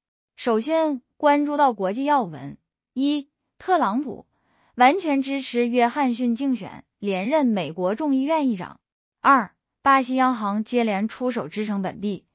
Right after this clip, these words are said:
年内仍贬值百分之二十二。三、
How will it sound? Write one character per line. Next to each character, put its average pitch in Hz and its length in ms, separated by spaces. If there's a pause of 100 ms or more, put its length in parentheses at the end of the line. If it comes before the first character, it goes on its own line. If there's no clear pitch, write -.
(300)
年 226 260
内 339 200
仍 226 260
贬 226 240
值 202 240
百 180 240
分 226 220
之 233 120
二 240 220
十 202 100
二。 226 280 (420)
三、 247 380